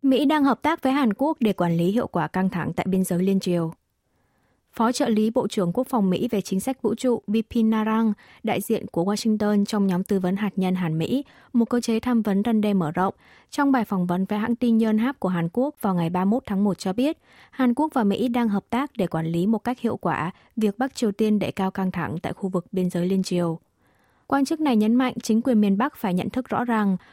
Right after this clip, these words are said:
việc giảm nhẹ căng thẳng sẽ mang lại lợi ích lớn hơn so với việc đẩy cao rủi ro hạt nhân và quân sự. Về phương án quản lý giữa hai nước Hàn Mỹ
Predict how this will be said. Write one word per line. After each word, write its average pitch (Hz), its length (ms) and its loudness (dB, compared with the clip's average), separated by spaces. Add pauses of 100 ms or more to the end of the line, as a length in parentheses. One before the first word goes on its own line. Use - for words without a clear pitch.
(120)
việc 220 200 0
giảm 185 220 0
nhẹ 185 160 -2
căng 220 180 0
thẳng 170 240 -4
sẽ 220 180 -4
mang 214 180 2
lại 202 160 -2
lợi 196 140 -2
ích - 200 -4
lớn 196 160 2
hơn 226 340 2
so 208 200 -2
với 196 160 0
việc 208 220 -2
đẩy 160 160 0
cao 185 280 -4
rủi 160 160 -2
ro 180 80 -2
hạt 180 180 -4
nhân 190 280 2
và 175 100 -2
quân 180 180 -2
sự. 196 320 0 (560)
Về 247 180 2
phương 269 180 2
án 247 180 2
quản 196 200 0
lý 185 160 2
giữa 254 140 -4
hai 240 180 2
nước 269 200 2
Hàn 196 260 0
Mỹ 262 280 -2